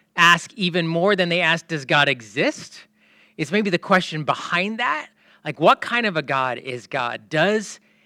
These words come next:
he love? Philosophers have been asking it for centuries.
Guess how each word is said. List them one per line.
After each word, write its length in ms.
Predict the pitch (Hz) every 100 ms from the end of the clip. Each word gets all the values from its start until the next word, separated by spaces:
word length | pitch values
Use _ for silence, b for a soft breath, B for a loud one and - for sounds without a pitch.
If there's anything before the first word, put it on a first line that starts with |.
| _ _
he 480 | - 160 147 135 -
love? 520 | 131 123 120 - _ _ _ _ _ _
Philosophers 680 | 147 151 185 190 175 202 175
have 120 | 175
been 160 | 170 165
asking 460 | 170 175 - 180
it 120 | 180
for 120 | - 170
centuries. 760 | 190 175 - 175 175 175 -